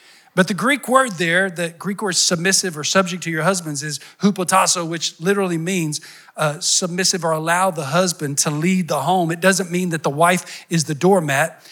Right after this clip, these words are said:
In fact, what Paul's first encouragement to married couples is in Ephesians five twenty-one,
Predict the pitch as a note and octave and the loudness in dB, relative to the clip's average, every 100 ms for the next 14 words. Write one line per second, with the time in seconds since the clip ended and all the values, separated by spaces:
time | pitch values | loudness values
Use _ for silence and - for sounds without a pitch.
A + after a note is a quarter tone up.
0 | - - E3 D#3 - A#3 A#3 E3 - - | -20 -4 -2 -2 -2 2 4 2 -4 -16
1 | _ _ _ D3 F3 - - A3 G#3 - | _ _ _ -4 -4 -2 2 2 2 -4
2 | - - A#3 A#3+ B3 - - - - _ | -8 -8 -2 0 0 -4 -6 -10 -16 _
3 | - F3+ - G3 G#3 F3 D3+ D#3+ - D3+ | -8 -6 -2 0 0 -2 -8 -10 -8 -6
4 | C#3 B2 _ _ D3+ F3+ E3+ - F#3 F3+ | -8 -12 _ _ -2 -2 -2 -6 -6 -6
5 | C#3+ C#3 - D3 C#3 D#3 D3 E3 - E3+ | -10 -10 -12 -12 -10 -10 -12 -16 -10 -8
6 | E3 D3 - E3+ D#3+ - C#3+ C#3 C#3+ D#3+ | -6 -8 -4 -4 -4 -6 -10 -10 -10 -10
7 | C3 | -12